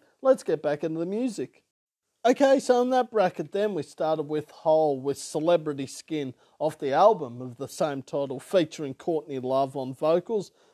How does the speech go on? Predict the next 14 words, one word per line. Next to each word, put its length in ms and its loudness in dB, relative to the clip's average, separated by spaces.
Of 100 -14
course, 320 0
the 80 -4
widow 460 -2
to 320 -2
Kurt 280 2
Cobain, 720 0
and 140 0
also 380 4
off 140 -2
the 120 -4
American 520 -2
Pie 300 -2
soundtrack. 680 -10